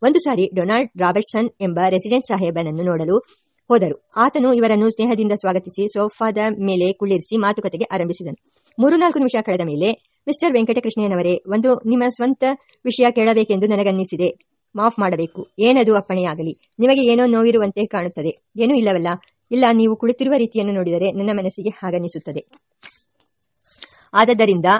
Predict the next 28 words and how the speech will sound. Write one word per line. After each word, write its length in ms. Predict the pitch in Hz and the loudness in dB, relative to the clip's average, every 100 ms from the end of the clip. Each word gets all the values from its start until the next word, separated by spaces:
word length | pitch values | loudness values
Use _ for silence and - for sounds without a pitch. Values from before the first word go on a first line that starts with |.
| 220 - | 0 -8
ನನಗೆ 220 | 190 190 240 | -4 -2 -2
ಅಪ್ಪಣೆ 400 | - 202 185 196 | -4 -6 -4 -2
ಕೊಡಬೇಕು." 380 | 175 160 156 - _ - | -2 -2 -6 -16 _ -6
ಹೀಗೆ 180 | 254 294 | 0 4
ಹೇಳುತ್ತಾ 320 | 208 180 196 196 | 4 4 0 2
ಆ 140 | 208 | 0
ಸಾಹೇಬನು 520 | 214 208 185 165 160 202 | 0 -2 -4 -4 -4 -4
ತನ್ನ 220 | 196 233 | -2 -2
ಜವಾನನನ್ನು 540 | 185 175 185 190 170 165 | 0 0 0 -2 -4 -6
ಕರೆದು 340 | 170 147 190 208 _ _ - | -6 -2 -2 -4 _ _ -4
ವೆಂಕಟಕೃಷ್ಣಯ್ಯನವರ 800 | 214 - - 240 226 220 196 185 202 - _ _ | -4 -2 -4 -4 -2 0 0 0 -2 -4 _ _
ಪಾದಗಳ 320 | 202 208 190 170 | 2 2 2 0
ಕಡೆ 240 | 180 165 | 0 0
ನೋಡು 280 | 190 175 170 | 0 0 -2
ಎಂದ. 260 | - 190 151 - _ - - | -6 -8 -8 -10 _ -14 2
ಆ 120 | 240 | 4
ಜವಾನನು 560 | 240 226 190 175 196 | 4 4 2 0 -2
ವೆಂಕಟಕೃಷ್ಣಯ್ಯನವರ 800 | 190 190 240 226 220 208 214 180 180 185 - _ _ _ 180 | -4 -2 -4 -4 -4 -2 0 0 0 -2 -6 _ _ _ -2
ಬೂಟ್ಸು 380 | 233 254 - 220 | 0 0 0 0
ಎಡಗಾಲಿನದು 680 | - 190 196 208 196 190 | 2 2 4 4 2 0
ಬಡಗಾಲಿನ 480 | 180 175 185 196 180 170 | 0 -2 2 2 0 -4
ಮೇಲೆಯೂ 460 | 170 165 175 - _ _ _ | -4 -2 -4 -6 _ _ _
ಬಲಗಾಲಿನದು 600 | 180 185 208 208 190 175 | -4 0 2 2 0 -2
ಎಡಗಾಲಿನ 480 | - 170 175 196 190 | -4 -4 -2 0 0
ಮೇಲೆಯೂ 360 | 190 170 170 185 | -2 -2 -2 -2
ಬಿಗಿಯಾಗಿ 580 | - 180 196 208 185 185 - _ _ _ | -6 -4 0 0 -2 -14 -18 _ _ _
ಕಟ್ಟಿದ್ದದನ್ನು 540 | 208 185 180 185 165 180 | -8 -4 0 0 0 -2
ನೋಡಿ 300 | 180 190 | -2 -2